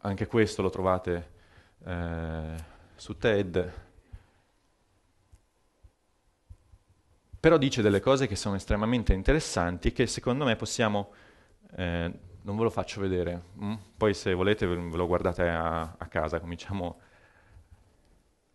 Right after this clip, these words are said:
Possono essere, eh,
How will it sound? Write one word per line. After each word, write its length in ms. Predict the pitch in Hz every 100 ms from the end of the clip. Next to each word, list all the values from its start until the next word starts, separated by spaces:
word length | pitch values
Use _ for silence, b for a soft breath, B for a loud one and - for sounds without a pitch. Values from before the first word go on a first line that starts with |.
| b b b b b - - - _ _ _ _ - - _ _ _ _ _ _ _ _ _ _ _ _ - - _ _ _
Possono 360 | - 147 143 135
essere, 800 | 131 - - 101 92 90 - -
eh, 580 | - 95 90 90 85 87